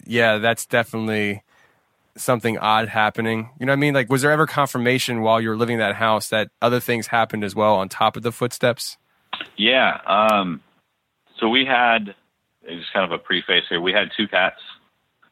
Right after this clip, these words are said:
Speaker 2: and a dog at the time. The cats never left the living room, essentially. Like, we had a wood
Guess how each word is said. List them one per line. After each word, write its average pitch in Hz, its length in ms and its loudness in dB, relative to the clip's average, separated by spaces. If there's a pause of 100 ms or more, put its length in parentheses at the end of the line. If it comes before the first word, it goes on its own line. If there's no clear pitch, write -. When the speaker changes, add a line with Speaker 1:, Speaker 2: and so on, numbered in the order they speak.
(180)
Speaker 2:
and 85 560 0
a - 60 -6
dog 80 440 0 (260)
at 78 140 -2
the - 80 -8
time. 76 400 0 (540)
The 95 60 -4
cats 101 420 -2
never 92 320 0
left 87 280 0
the 85 80 -8
living 80 280 0
room, 90 320 0
essentially. 92 440 0
Like, 80 200 -2 (120)
we 82 120 -2
had 82 120 0
a 78 80 0
wood 80 200 -4